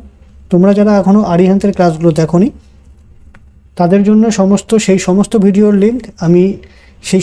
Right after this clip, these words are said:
সমস্ত ভিডিওর প্লেলিস্টের link এই ভিডিওর নিচে description বক্সে দিয়ে দেবো, তোমরা সেখানে গিয়ে সমস্ত ক্লাসগুলো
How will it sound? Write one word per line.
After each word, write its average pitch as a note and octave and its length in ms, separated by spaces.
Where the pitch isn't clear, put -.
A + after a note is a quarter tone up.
সমস্ত G#3 240
ভিডিওর G#3+ 240
প্লেলিস্টের G3 480
link G#3 120
এই F3 100
ভিডিওর F#3 300
নিচে F#3 220
description E3+ 440
বক্সে D#3 300
দিয়ে F3+ 160
দেবো, D#3+ 140
তোমরা F#3+ 240
সেখানে F3+ 260
গিয়ে G#3 140
সমস্ত G3+ 300
ক্লাসগুলো E3+ 360